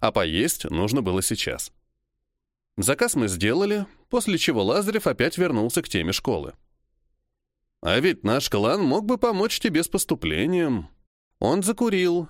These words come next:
но дым до меня не долетал, поглощаемый стоящим тут же артефактом. В этом заведении на комфорте посетителей не экономили.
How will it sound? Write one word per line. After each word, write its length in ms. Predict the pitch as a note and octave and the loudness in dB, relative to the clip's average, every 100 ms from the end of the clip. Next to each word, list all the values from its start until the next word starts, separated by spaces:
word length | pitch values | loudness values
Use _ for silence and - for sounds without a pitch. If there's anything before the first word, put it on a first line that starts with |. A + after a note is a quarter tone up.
| - | -8
но 240 | - A#2+ | -2 0
дым 240 | G2+ G#2 F3+ | 2 2 2
до 100 | G3 | 2
меня 220 | D#3 C3+ | 2 2
не 120 | B2+ | 2
долетал, 600 | G#2+ F#2 F2 F2 A2+ F#3 | 2 0 2 2 2 0
поглощаемый 800 | F#3 D3+ B2 - A#2+ D3+ F#3+ F#3 | -2 0 0 2 0 0 0 0
стоящим 580 | - G2+ G2+ E3+ - F3+ | 0 0 2 0 0 0
тут 220 | G#2 G#2 | -2 0
же 100 | A#2 | 0
артефактом. 720 | A#2 - C#3 F2 - - - - _ _ _ _ _ - | 0 -2 -2 -4 -4 -10 -12 -20 _ _ _ _ _ -4
В 120 | G2+ | 0
этом 260 | F3 G3 D#3 | 2 2 2
заведении 560 | E3 E3 F3+ F#3+ E3 | 2 2 2 2 2
на 140 | C#3 C3 | 2 2
комфорте 480 | B2+ A2 D3 - | 0 0 -2 -2
посетителей 640 | A#2+ A2+ A2 A#2+ A2+ G#2 G2+ | -2 -2 0 -2 0 0 0
не 180 | G2+ F#2+ | 0 0
экономили. 580 | G#2+ G#2 E2 C#2+ C#2+ | 0 0 -2 -4 -8